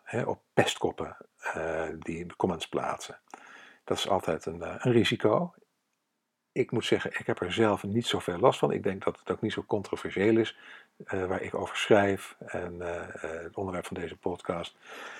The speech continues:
Maar, ehm, ja, het kan jou natuurlijk wel gebeuren als je in een wat, wat, eh, ja, wat, ja, als je als bedrijf bijvoorbeeld wat bekender bent, hè, hoge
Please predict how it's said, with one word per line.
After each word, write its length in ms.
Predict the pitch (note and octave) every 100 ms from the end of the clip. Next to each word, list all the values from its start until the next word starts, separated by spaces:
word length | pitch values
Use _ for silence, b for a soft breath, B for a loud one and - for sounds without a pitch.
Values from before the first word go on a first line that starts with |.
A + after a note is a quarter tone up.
| B B B _
Maar, 380 | C3+ D3+ - - _ _ _ _
ehm, 400 | - A2 G2+ G2 G2 - _ _ _ _ _ _ _ _ _
ja, 240 | - B2 A2+
het 160 | - -
kan 160 | D3
jou 140 | B2 A2
natuurlijk 280 | - G2 A2+
wel 120 | G2+
gebeuren 440 | A2 G2 F#2+ G2
als 220 | - F#2+
je 100 | F#2+
in 160 | F2+ F#2+
een 100 | F#2
wat, 200 | F2 -
wat, 260 | F2 - -
eh, 400 | E2+ E2+ E2+ F#2+
ja, 240 | F#2 E2
wat, 260 | E2 - - -
ja, 160 | G#2
als 180 | - -
je 140 | F2+ F2 -
als 160 | G2
bedrijf 480 | F#2+ G#2+ G#2+ A#2 A2
bijvoorbeeld 360 | G2+ G2 F#2 -
wat 120 | F#2
bekender 500 | - F3+ E3 D3+ A#2+
bent, 380 | B2 A2+ G#2 -
hè, 140 | D3
hoge 380 | G2 F#2 F#2+